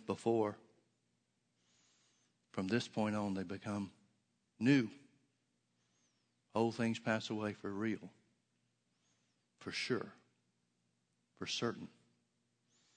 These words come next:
And we walk in that new man that we've been made. Thank you, Holy Spirit,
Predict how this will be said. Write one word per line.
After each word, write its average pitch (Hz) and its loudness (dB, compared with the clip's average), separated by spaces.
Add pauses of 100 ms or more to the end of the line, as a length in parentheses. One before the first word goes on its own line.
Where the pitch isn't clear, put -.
(1300)
And 98 -6
we 104 0
walk 107 6
in 101 0
that 101 -2
new 113 0
man 104 0 (220)
that 104 -2
we've 104 -4
been 98 -2
made. 87 -8 (1700)
Thank 139 6
you, 117 4
Holy 107 0
Spirit, 110 0